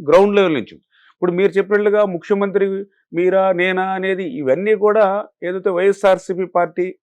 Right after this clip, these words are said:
వాళ్ళ నాయకులు, లేదంటే వాళ్ళు ఏదైతే ఐపాక్ టీం ఏదైతే ఉందో వాళ్ళు సృష్టించేవి ఇవన్నీ కూడా సోషల్ మీడియాలో కానీ, లేదంటే బయట ఇతరత్రా కానీ. ఎందుకంటే తెలుగుదేశం జనసేన కలిస్తే ఆంధ్రప్రదేశ్ రాష్ట్రంలో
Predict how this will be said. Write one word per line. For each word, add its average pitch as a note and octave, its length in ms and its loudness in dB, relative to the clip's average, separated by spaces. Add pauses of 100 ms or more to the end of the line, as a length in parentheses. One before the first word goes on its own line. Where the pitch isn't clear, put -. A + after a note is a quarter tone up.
(640)
వాళ్ళ D3+ 260 4
నాయకులు, F3+ 600 0 (380)
లేదంటే F3+ 640 -2
వాళ్ళు D#3+ 240 0
ఏదైతే F3+ 540 -2
ఐపాక్ F3 420 0
టీం F3+ 220 0
ఏదైతే F3 360 -2
ఉందో E3 440 -2
వాళ్ళు E3 320 -2
సృష్టించేవి G#3 760 0
ఇవన్నీ E3+ 220 2
కూడా C#3 260 -2
సోషల్ E3+ 320 -4
మీడియాలో D#3+ 380 -2
కానీ, F3 340 -4 (400)
లేదంటే E3+ 320 4
బయట E3+ 300 4
ఇతరత్రా F3 520 2
కానీ. F2+ 240 -4 (340)
ఎందుకంటే G3+ 400 0
తెలుగుదేశం G3+ 760 0
జనసేన F#3 520 0
కలిస్తే F#3 720 4
ఆంధ్రప్రదేశ్ F#3 840 0
రాష్ట్రంలో F3+ 720 0